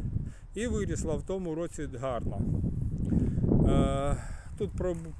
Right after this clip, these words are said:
буде робитися нормування. Отак от повидаляються зайві,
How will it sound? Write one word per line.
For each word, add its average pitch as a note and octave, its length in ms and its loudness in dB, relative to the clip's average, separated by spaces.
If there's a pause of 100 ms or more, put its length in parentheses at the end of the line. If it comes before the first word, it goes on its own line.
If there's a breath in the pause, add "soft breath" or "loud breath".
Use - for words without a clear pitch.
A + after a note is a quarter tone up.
буде D#3+ 380 -2 (400 loud breath)
робитися D#3 500 0
нормування. A3 960 2 (440 loud breath)
Отак F3 380 -4
от E3+ 80 -4 (140)
повидаляються E3+ 1200 -2 (800 soft breath)
зайві, E3 600 -4